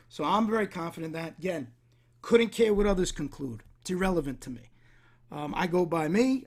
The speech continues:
I go by what I feel, and I go by proof. I don't go by insinuations. I don't go by assumptions.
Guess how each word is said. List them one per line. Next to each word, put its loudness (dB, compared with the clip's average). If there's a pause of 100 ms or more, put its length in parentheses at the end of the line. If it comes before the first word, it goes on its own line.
(140)
I -4
go 0
by -2
what -2
I 0
feel, -2 (200)
and -4
I 2
go 0
by -4
proof. -8
I -8
don't -2
go -6
by -4 (640)
insinuations. -2 (120)
I -6
don't -4
go -6
by -6
assumptions. -6